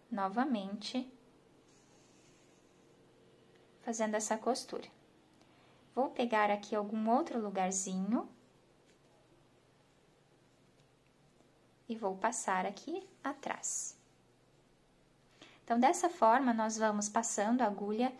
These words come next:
de um lado para o outro, tá, pessoal? Até ficar bem preso aqui, tá bom?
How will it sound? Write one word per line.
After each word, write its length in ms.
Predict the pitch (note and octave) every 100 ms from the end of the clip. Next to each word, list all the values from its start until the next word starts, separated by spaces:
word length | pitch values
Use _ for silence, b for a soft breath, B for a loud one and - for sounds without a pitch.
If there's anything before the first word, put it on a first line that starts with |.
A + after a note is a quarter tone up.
| B
de 120 | - A3
um 100 | A3
lado 320 | G#3+ A3+ C#4+
para 260 | C4+ A3+
o 80 | G#3
outro, 460 | G3 F3+ F#3 - D#4
tá, 200 | E4+ G3+ F#3+
pessoal? 480 | B3 B3 - G3+ G3+
Até 340 | A#3 - B3
ficar 320 | - - C4+
bem 180 | C#4 F#4 -
preso 400 | C4 B3+ B3+ B3+
aqui, 360 | D#4 - G#3+ G#3 - _
tá 120 | F#3
bom? 360 | F#3 F3+ C#4+ -